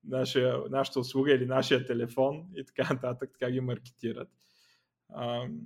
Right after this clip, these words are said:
също имало повишаване на цената на наркотиците там в U K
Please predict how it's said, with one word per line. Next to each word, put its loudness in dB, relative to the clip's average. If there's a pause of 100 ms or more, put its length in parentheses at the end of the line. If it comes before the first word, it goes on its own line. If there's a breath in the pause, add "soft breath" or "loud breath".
(240)
също 2
имало 0
повишаване 2
на -2
цената -4
на -4
наркотиците -10
там -6
в -10
U -10
K -6